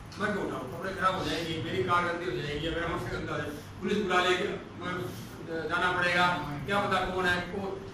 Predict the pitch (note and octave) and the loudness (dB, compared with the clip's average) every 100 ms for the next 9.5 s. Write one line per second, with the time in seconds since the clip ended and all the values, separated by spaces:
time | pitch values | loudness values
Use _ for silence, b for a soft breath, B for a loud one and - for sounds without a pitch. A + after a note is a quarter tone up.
0 | - F#3 G#3 G3 F#3+ F#3+ F#3+ F#3+ G#3 F3+ | -6 0 2 2 2 2 2 2 4 4
1 | E3 F3+ F3+ - - A3 A3 A3 A3 G#3 | 4 4 2 0 0 2 8 10 10 8
2 | G3+ G3 G3 F3 E3 D#3+ D3+ D3+ F3 - | 8 8 4 2 2 0 -2 -4 -6 -6
3 | - - A3 A3+ A3+ A3+ A#3 A#3 C4 C4+ | -8 0 6 8 8 6 6 8 6 4
4 | - - - G#3+ A3 A3 C4+ B3+ A3 G3 | -2 -8 -6 -2 2 2 4 2 2 0
5 | F#3+ G#3+ A3+ A#3+ A#3+ G#3+ G#3 A3 A3 A3 | 6 6 6 4 2 4 4 2 0 -2
6 | G3 - G3 G3 F#3+ B3 - - - - | -4 -6 -4 -2 4 6 6 2 -6 -12
7 | - D3+ D3+ D3+ C#3 B2+ A#2+ B2 B2 E3 | -10 -2 2 4 4 0 -4 -6 -6 -6
8 | - - - - C4 A#3+ - - G3 B3 | -8 -10 -14 -2 0 0 -4 -8 -8 -2
9 | A#3 B3+ C4 C4 - | 4 8 8 6 -2